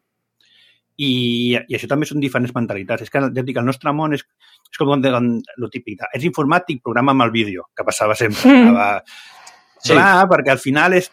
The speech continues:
Speaker 1: tot el que és tecnologia, estic en un sac i és molt difícil. És molt... De fet,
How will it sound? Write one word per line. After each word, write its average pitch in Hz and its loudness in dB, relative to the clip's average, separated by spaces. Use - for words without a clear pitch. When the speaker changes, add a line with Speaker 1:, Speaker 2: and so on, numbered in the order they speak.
Speaker 1:
tot 165 -2
el 180 0
que 175 -2
és - -10
tecnologia, 151 2
estic - -6
en 165 -4
un 151 -2
sac 160 -6
i 127 -2
és 127 -4
molt 143 -2
difícil. 120 -10
És 110 -8
molt... 139 -2
De 110 -4
fet, 113 -12